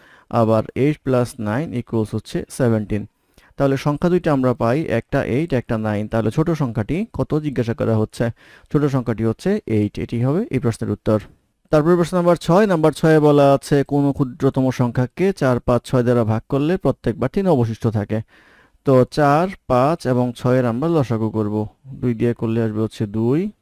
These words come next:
পাঁচ, তিন। তাহলে দুই into দুই into পাঁচ into তিন, তিন পাঁচা পনেরো, দুগুণে ত্রিশ, দুগুণে ষাট equals আসবে হচ্ছে ষাট। এখন বলা হচ্ছে ভাগ করলে তিন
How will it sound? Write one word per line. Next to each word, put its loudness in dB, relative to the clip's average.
পাঁচ, -2
তিন। 0
তাহলে 2
দুই 2
into 0
দুই 2
into -6
পাঁচ -2
into -6
তিন, -2
তিন -4
পাঁচা -4
পনেরো, -2
দুগুণে -6
ত্রিশ, -2
দুগুণে -4
ষাট -2
equals -2
আসবে -4
হচ্ছে -8
ষাট। -2
এখন 2
বলা 6
হচ্ছে -2
ভাগ 0
করলে 4
তিন 2